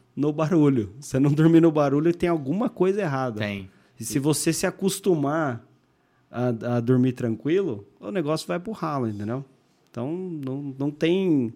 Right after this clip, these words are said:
Speaker 1: não existe, é,
Speaker 2: Zona de
Speaker 1: atalho
Speaker 2: conforto.
Speaker 1: pra nenhum lugar que vale a
Speaker 2: Eu
Speaker 1: pena
Speaker 2: falo
Speaker 1: chegar,
Speaker 2: que,
Speaker 1: entendeu?
Speaker 2: assim, quer dizer que pra você ter sucesso, você precisa ser empresário? Não.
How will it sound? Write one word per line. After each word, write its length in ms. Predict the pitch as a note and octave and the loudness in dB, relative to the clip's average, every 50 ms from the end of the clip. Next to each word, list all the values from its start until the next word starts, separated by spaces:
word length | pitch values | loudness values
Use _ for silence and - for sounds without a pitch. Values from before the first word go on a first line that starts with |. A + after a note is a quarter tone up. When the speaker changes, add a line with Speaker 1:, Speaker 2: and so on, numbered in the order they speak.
| - _ _ _ _ _ _ - | -12 _ _ _ _ _ _ -4
Speaker 1:
não 280 | C#3+ D3+ F3+ G3+ G#3+ | 0 2 2 4 4
existe, 720 | G3+ F3+ D#3 F3 F#3+ F3+ - - F#3+ F3+ E3 D#3 C#3+ C3 A2+ | 2 2 2 0 -2 -2 -2 0 2 4 4 4 2 0 0
é, 640 | A2 C3 C3 B2+ B2 A#2+ A#2 A#2 A2+ A2 G#2+ G#2 G#2 G#2 | 0 2 2 2 2 0 0 0 -2 -2 -4 -4 -6 -6
Speaker 2:
Zona 120 | G#2+ A2 | -6 -4
de 60 | A2 A#2+ A2+ G2+ | -4 -4 -2 0
Speaker 1:
atalho 260 | - C#3+ C#3+ C#3+ D3 D#3+ | 2 2 4 4 4 2
Speaker 2:
conforto. 100 | D#3 - | 2 2
Speaker 1:
pra 100 | E3 D#3+ | 2 2
nenhum 420 | D3+ D3+ D3 D3+ D#3 E3 E3+ F3 E3 E3 D#3+ | 2 2 2 2 2 2 0 0 -2 -4 -2
lugar 400 | D3 C#3 D3 B2+ B2+ C3+ C3 C#3 | 2 2 4 4 4 2 0 0
que 140 | - - D3 | -4 -4 -4
vale 180 | C3 C3+ C3+ C#3+ | -2 0 0 0
a 20 | |
Speaker 2:
Eu 120 | C3+ - | 0 0
Speaker 1:
pena 60 | C#3+ C#3 | 2 4
Speaker 2:
falo 220 | D#3+ D3 C3 A#2+ | 6 6 6 4
Speaker 1:
chegar, 160 | C3 A2+ A2 A2+ | 4 2 2 0
Speaker 2:
que, 60 | A2 C3+ | 2 2
Speaker 1:
entendeu? 100 | C3+ B2+ | 2 2
Speaker 2:
assim, 460 | G#2+ A2 B2 C3+ C3 A#2 G#2+ G#2 G2+ - | 0 -2 -4 -4 -4 -4 -4 -4 -6 -4
quer 220 | - D3 D3+ D#3 | -2 0 0 0
dizer 280 | C3+ B2+ A#2 A#2+ C3+ C3 | -2 -4 -2 -2 -2 -2
que 120 | C3 - | -2 -6
pra 120 | - - - | -16 -12 -10
você 100 | - A2+ | -10 -10
ter 140 | - - A2 | -10 -12 -16
sucesso, 420 | - - - - A#2 A2+ A2+ A#2 | -16 -16 -14 -10 -8 -8 -8 -10
você 60 | - - | -14 -18
precisa 220 | - - G#2+ G2+ | -16 -14 -14 -12
ser 80 | - G#2 | -10 -10
empresário? 540 | G2+ F#2+ F#2 F#2 F#2 F#2+ G#2 G#2+ A2+ A#2+ D3+ | -10 -10 -10 -10 -8 -6 -6 -6 -6 -6 -6
Não. 420 | F3 D3+ A#2 G#2 G#2 A2+ B2 A#2 | -6 -6 -4 -4 -4 -6 -8 -10